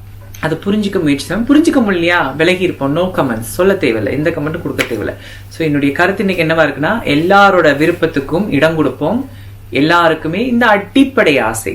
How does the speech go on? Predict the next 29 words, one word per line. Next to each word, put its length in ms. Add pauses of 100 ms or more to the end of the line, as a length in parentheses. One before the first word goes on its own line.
(100)
திருமணம் 400
என்றது 280
வந்து 300
ஒரு 100
அடிப்படை 460
ஆசை, 280
அது 140 (100)
எல்லாருக்குமே 520
இருக்கு. 240 (260)
மனிதனா 340
பிறந்த 220
எல்லாருக்குமே 360
இருக்கு. 180
இதுதான் 180
சொல்ல 220
வந்த 180
மக்களே. 340 (520)
நன்றி, 380
சந்திப்போம். 400
ஏற்கனவே 440
என்னோட, 260 (500)
அஹ், 180
ஷார்ட்ஸை 500
பார்த்துட்டு 400 (280)
என்னோட 340
நங்குவா 540
பத்தி 240
ஒருத்தங்க 340
கேட்டிருந்தாங்க. 600